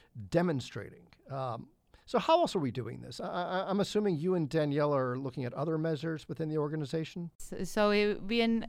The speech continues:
Speaker 2: not just saying, um, that we support gender equality. We're looking at our benefits. We're looking at our family leave.
Speaker 1: Mm-hmm.
Speaker 2: We're looking at, uh, our demographics to make sure that we can say that with confidence and
Speaker 1: Yes.
Speaker 2: that we can truly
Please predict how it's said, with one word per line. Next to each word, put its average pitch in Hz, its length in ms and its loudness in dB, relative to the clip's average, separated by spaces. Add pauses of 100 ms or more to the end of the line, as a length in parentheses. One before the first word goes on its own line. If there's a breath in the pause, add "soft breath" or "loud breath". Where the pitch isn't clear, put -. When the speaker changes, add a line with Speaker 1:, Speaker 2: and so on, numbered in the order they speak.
(120)
Speaker 2:
not 226 320 4
just 202 180 -2
saying, 170 480 0
um, 151 460 -6
that 147 580 -2
we 160 140 -2
support 156 500 -4
gender 147 240 -2
equality. 143 500 -4
We're 147 180 -4
looking 156 320 -6
at 156 100 -6
our 143 100 -4
benefits. 143 640 -6
We're 160 80 -8
looking 147 340 -8
at 156 140 -8
our 139 360 -4
family 156 440 -6
leave. - 340 -10
Speaker 1:
Mm-hmm. - 360 -16
Speaker 2:
We're 160 100 0
looking 156 460 -2
at, 139 520 0
uh, 143 240 -2
our 143 380 2
demographics 156 960 -2
to 180 100 -10
make 160 220 -4
sure 165 260 -2
that 156 300 -2
we 160 80 -4
can 147 180 -2
say 175 280 -2
that 156 200 2
with 135 160 -4
confidence - 680 -6
and - 80 -2
Speaker 1:
Yes. 127 100 4
Speaker 2:
that 156 120 -2
we 175 100 -4
can 160 380 -4
truly 185 440 -2